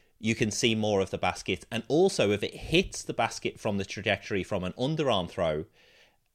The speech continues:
and it hits the rim, it's more likely to bounce straight up and have another chance of dropping into the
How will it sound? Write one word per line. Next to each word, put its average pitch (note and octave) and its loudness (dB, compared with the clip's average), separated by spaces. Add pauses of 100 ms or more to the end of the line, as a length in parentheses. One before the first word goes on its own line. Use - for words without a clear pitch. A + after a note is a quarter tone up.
(200)
and G#2+ 4
it G#2+ 0
hits - 2
the G2+ 0
rim, F#2 4 (520)
it's - -8
more C3+ 2
likely B2+ 0
to A2+ -4
bounce G2+ -2
straight - 2
up - -2 (260)
and G2+ -4
have A2 -2
another G#2 2
chance G2 -6
of G2 -6
dropping F#2 -4
into F2+ -6
the F2 -2